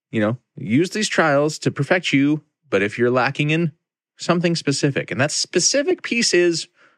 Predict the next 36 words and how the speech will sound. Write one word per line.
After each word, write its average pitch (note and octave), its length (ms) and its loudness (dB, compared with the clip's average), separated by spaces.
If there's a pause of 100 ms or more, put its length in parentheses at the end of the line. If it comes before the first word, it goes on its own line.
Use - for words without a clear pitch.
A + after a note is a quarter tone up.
(300)
wisdom. F#3 720 0 (440)
Okay, D3 120 2
in C#3+ 80 2
the B2+ 160 0
Old F#3+ 240 2
Testament D#3+ 420 0
or C3+ 60 2
the A#2 100 2
Jewish C#3+ 360 0
idea G2+ 280 0
of E2+ 100 -6
wisdom, B2 480 0 (380)
which - 140 -10
is F#3 160 -6
really D3+ 340 0 (560)
the, G#2 280 -10 (100)
the G2 120 -2
right C3 220 2
idea F2+ 280 0
of D#2+ 100 -6
wisdom, A#2+ 320 0
to - 100 -18
be A2 100 -2
honest, A#2+ 360 0 (400)
but A#2 160 2
the C3 140 2
Old E3 140 0
Testament E3 380 0
idea B2+ 360 2
of F#2+ 140 -4
wins-, F#3+ 440 -2
wisdom C#3 540 0 (200)
is B2 160 0
a G#2+ 100 0
God-given C3+ 800 0
discernment A#2 760 -2